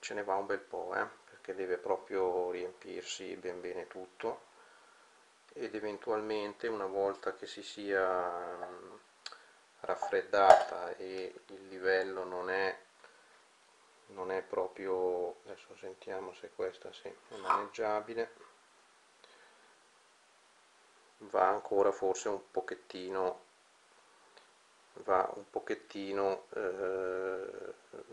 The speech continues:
rifilata ancora, ce ne va aggiunta ancora un po' perché deve essere proprio a filo a filo. Io ho aggiunto qui in mezzo uno stoppino che avevo, che ho tolto dalla, dalla candela che ho, che ho sciolto,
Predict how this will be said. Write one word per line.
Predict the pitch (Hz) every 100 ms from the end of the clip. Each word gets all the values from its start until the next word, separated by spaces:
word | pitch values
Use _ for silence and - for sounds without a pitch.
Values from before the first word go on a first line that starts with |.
| -
rifilata | 127 101 95 101 95 - 110
ancora, | 95 95 98
ce | - 107
ne |
va | 101
aggiunta | 98 104 104 101
ancora | 98 101
un | 107
po' | 95 95
perché | 104 -
deve | 92 90
essere | - 98
proprio | - 92 - 101
a | 90
filo | - 95 92 92
a |
filo. | - 92 92 - - - - - - - - -
Io | 107
ho |
aggiunto | 98 - 104 98 101
qui | 98
in | 98
mezzo | 98 101 98 98 98
uno | 98 98 92
stoppino | - 98 - 101 98 95 92 90 90 - - - _ _ - - - - - - - _ _ _ _
che | -
avevo, | 95 90 87 95 - - -
che | -
ho | 90
tolto | 92 92 - 95
dalla, | 90 90 90
dalla | 92 92
candela | - 95 95 90 90
che | 98
ho, | 90 92 90 -
che | 98
ho |
sciolto, | 95 117 92 92 - 123 -